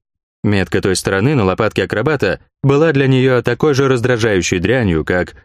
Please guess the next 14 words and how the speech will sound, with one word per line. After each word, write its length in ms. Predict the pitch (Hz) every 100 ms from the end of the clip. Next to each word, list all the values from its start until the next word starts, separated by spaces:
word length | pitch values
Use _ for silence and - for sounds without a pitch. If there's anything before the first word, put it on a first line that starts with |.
| _
шуршание 640 | - 156 - 165 139 139
мыши 360 | 120 127 - 117
для 180 | 107 -
кошки. 480 | 80 67 - - _ _ _ _ _ _ -
Хочешь, 380 | 214 147 127
не 100 | 131
хочешь, 420 | 113 175 143 85 87
а 140 | 85
все 180 | - 165
инстинкты 500 | 139 - 160 139 131
требуют 400 | - 131 113 110
действий, 560 | 117 139 - 67 - _ _ _ _ -
причем 500 | 123 98 110 92 90
немедленных. 680 | 107 135 120 76 65 -